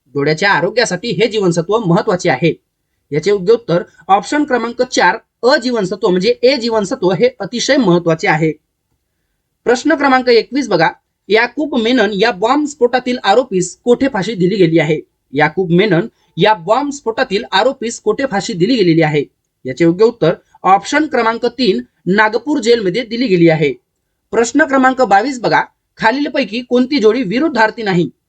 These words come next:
खालीलपैकी कोणती जोडी विरुद्धार्थी नाही? याचे योग्य उत्तर ऑप्शन क्रमांक एक, सव्यंग आणि अपंग ही चुकीची जोडी आहे, बाकी सर्व बरोबर आहे. प्रश्न क्रमांक तेवीस बघा, खालीलपैकी कोणता शब्द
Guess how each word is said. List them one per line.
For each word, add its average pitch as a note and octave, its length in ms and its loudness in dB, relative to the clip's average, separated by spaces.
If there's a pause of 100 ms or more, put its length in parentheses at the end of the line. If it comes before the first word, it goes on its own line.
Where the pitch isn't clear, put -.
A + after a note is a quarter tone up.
(140)
खालीलपैकी G3 540 -2
कोणती G3 360 -2
जोडी F#3+ 220 2
विरुद्धार्थी G#3 540 -2
नाही? F3+ 260 0 (500)
याचे D#3+ 240 0
योग्य G3 220 2
उत्तर A3+ 340 0 (280)
ऑप्शन B3+ 420 2
क्रमांक A#3+ 380 -4 (100)
एक, B3 300 2 (220)
सव्यंग C4+ 540 0 (360)
आणि A3+ 280 0
अपंग A3 340 0
ही B3 560 0 (260)
चुकीची D4 440 2
जोडी F#3+ 240 4
आहे, D#3+ 200 0
बाकी G3 340 -4
सर्व A#3 280 2
बरोबर G3 400 0
आहे. D3 200 -2 (1400)
प्रश्न A3 340 0
क्रमांक B3 360 -2
तेवीस B3 420 0
बघा, E3+ 200 -2 (500)
खालीलपैकी B3+ 560 -2
कोणता B3 360 -2
शब्द E3 240 -4